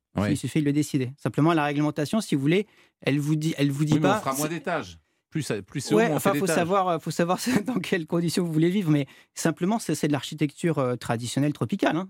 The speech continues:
Speaker 2: C'est-à-dire
Speaker 1: Hmm.
Speaker 2: que vous faites, euh, des étages, trois mètres de hauteur sous plafond. Euh, il y a
Speaker 1: Enfin
Speaker 2: que comme ça qu'on ventile correctement et qu'on peut vivre, euh, sans climatisation, si vraiment c'est ça le but.
Speaker 1: Et j'ai même lu qu'il fallait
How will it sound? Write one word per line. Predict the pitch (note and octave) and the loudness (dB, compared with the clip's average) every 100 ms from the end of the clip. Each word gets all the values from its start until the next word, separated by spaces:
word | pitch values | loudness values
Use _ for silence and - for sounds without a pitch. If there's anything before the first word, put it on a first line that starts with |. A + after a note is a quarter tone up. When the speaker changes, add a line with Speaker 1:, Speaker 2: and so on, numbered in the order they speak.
| F#3+ | -2
Speaker 2:
C'est-à-dire | C#3+ B2 | 0 2
Speaker 1:
Hmm. | A#2 | 2
Speaker 2:
que | |
vous | C#3 B2+ B2+ | 0 -2 -8
faites, | B2 E3 D3+ | -2 -2 0
euh, | C3+ B2 | -4 -2
des | A#2+ | -2
étages, | B2 C#3+ E3+ C#3+ | -2 -2 -2 -4
trois | - D3 | -2 0
mètres | D3+ D3+ | 0 -2
de | C3+ | -6
hauteur | B2+ C#3+ | -4 -4
sous | - | -6
plafond. | - A#2+ F3+ - - - - - _ - | -10 -4 -4 -6 -14 -20 -20 -20 _ -6
Euh, | A#2 B2 | -2 0
il | |
y | |
a | B2+ | 2
Speaker 1:
Enfin | D3+ | 2
Speaker 2:
que | C#3 | 2
comme | E3 | 0
ça | - F#3+ | 0 -2
qu'on | D#3+ | 0
ventile | C#3+ D3 E3+ | 0 -2 -2
correctement | D3+ C#3 C#3 D3 D3+ | -2 -2 -2 0 0
et | |
qu'on | F3+ C#3+ | 0 -2
peut | - | 0
vivre, | C3+ D#3 F3+ - C3+ | 0 0 -2 -6 -6
euh, | |
sans | - F3+ | -2 -2
climatisation, | E3 E3+ D3+ - D#3+ D#3 | 0 -2 -2 -2 -4 -4
si | B2 - | -10 -6
vraiment | B2 C3 | -2 0
c'est | C#3 B2+ | 0 -4
ça | B2+ | -4
le | B2+ | -4
but. | B2 - _ _ | -6 -14 _ _
Speaker 1:
Et | A#2+ | -2
j'ai | A2+ C#3+ | 0 0
même | C3+ C#3 | 0 0
lu | G#3+ | -2
qu'il | G3+ A#2+ | -4 -6
fallait | - B2+ B2+ | -4 -4 -4